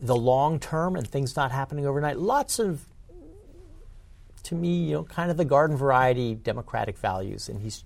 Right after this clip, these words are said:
he was trying to, to reaffirm them when he had a chance before he had to say goodbye.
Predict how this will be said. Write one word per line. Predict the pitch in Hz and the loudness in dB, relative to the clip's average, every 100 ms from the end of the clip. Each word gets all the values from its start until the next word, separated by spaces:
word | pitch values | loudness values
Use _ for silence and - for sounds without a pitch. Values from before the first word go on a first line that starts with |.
| - | -14
he | - | -8
was | 117 113 | -6 -6
trying | - - 123 127 | -6 -4 -2 -2
to, | - - - - - - - - - - - - - | -4 -6 -10 -16 -16 -18 -18 -18 -18 -18 -20 -20 -2
to | - 156 | 4 8
reaffirm | 190 220 - 220 240 | 10 10 10 8 8
them | 214 143 | 6 6
when | 160 | 4
he | 165 | 4
had | 156 165 | 4 4
a | 156 | 2
chance | - 196 170 107 - | 0 0 0 -2 -2
before | - 127 - 143 139 | -2 -4 0 2 2
he | 139 | 2
had | 123 123 | -2 -2
to | 120 | -4
say | 117 - 117 | -2 0 0
goodbye. | 117 160 165 117 | 2 2 4 2